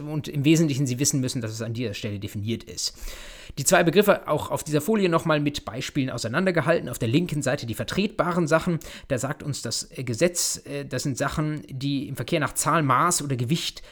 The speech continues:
bestimmt zu werden pflegen. Und, äh, da denkt man jetzt, äh, an, äh, keine Ahnung, irgendwie Mehl, äh, das aus dem Schuber kommt und das ich im Kilogramm messe oder so, aber es ist nicht ganz klar, was auch dieser Begriff vertretbar meint.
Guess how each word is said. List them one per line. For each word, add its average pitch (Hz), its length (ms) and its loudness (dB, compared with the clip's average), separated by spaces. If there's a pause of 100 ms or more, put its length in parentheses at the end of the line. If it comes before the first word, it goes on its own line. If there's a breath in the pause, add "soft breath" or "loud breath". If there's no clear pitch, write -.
bestimmt 156 380 -2
zu 120 140 -6
werden 113 300 -6
pflegen. 113 840 -6 (500 loud breath)
Und, 139 380 -10 (120)
äh, - 340 -14
da 135 140 -2
denkt 156 260 -4
man 156 160 -2
jetzt, - 400 -2
äh, 139 260 -6
an, 139 440 -8
äh, 135 160 -12
keine 139 280 -4
Ahnung, 151 260 0
irgendwie 156 340 0
Mehl, 165 580 0
äh, 143 220 -8
das 143 220 -2
aus 147 120 -6
dem 143 100 -4
Schuber 175 320 0
kommt 175 300 -2
und 147 120 -4
das 139 140 -4
ich 147 80 -6
im 135 120 -6
Kilogramm 120 440 -2
messe 123 240 -4
oder 139 140 -4
so, 160 240 -2
aber 143 140 -2
es 135 80 -4
ist 143 100 -6
nicht 147 140 -4
ganz 139 280 -8
klar, 135 360 -4
was 127 120 -6
auch - 140 -10
dieser 127 160 -6
Begriff 131 240 -8
vertretbar 123 760 -6
meint. 92 400 -12